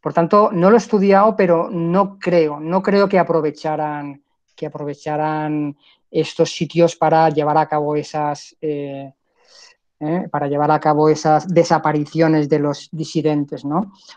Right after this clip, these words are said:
Lo que, lo que sí, lo que sí he encontrado en mis investigaciones fue que en el manicomio de Valencia, en el manicomio provincial, eh, en el antiguo convento de Jesús, allí sí que, sí que se ocultó gente.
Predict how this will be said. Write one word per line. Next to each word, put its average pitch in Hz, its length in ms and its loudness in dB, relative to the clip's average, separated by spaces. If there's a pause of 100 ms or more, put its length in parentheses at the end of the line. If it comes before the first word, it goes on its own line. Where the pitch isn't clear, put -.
Lo 165 160 2
que, 165 200 4
lo 175 180 4
que 165 100 2
sí, 220 460 4
lo 180 120 6
que 160 140 0
sí 190 240 0
he 208 40 4
encontrado 208 840 2 (460)
en 190 200 -6
mis 165 160 -6
investigaciones 165 960 -2
fue 185 380 0 (180)
que - 80 0
en 170 80 4
el 160 100 2
manicomio 190 760 0
de 180 100 2
Valencia, 185 800 0
en 156 120 -6
el 147 80 -6
manicomio 160 560 -4
provincial, 185 880 0
eh, 165 260 -8
en 160 80 -10
el 151 60 -8
antiguo 151 340 -2
convento 160 340 -2
de 156 80 -2
Jesús, 180 540 0 (320)
allí 165 300 2
sí 254 240 0
que, - 120 -14
sí - 220 -4
que 196 100 2
se 180 200 2
ocultó 160 440 -2
gente. 147 520 -8